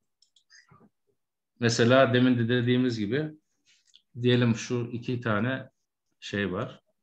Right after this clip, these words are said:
Şu son ikisi. Bu şey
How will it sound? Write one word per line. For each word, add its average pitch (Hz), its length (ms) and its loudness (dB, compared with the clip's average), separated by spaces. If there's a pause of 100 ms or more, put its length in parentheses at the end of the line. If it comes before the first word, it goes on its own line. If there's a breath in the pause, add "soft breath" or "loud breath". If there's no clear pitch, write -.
(560)
Şu - 160 -14
son 95 260 -6
ikisi. - 580 -10 (1300)
Bu 104 280 -2
şey 110 520 -4